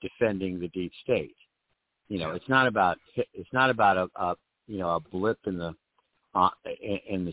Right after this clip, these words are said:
Speaker 1: screen, uh, um, elected Nixon. It's about defending the institutions of the deep state.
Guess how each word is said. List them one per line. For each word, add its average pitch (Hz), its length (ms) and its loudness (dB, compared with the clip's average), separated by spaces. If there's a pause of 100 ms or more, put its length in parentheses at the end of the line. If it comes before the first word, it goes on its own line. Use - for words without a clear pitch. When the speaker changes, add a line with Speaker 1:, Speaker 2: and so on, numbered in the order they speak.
Speaker 1:
screen, 107 500 0 (120)
uh, 90 320 4
um, 85 400 2 (640)
elected 98 460 2
Nixon. 95 500 -6 (460)
It's 101 160 -6
about 104 240 4
defending 104 760 0
the 98 140 0
institutions 87 800 -4 (720)
of 87 140 0
the 90 80 0
deep 123 240 2 (100)
state. 69 300 -10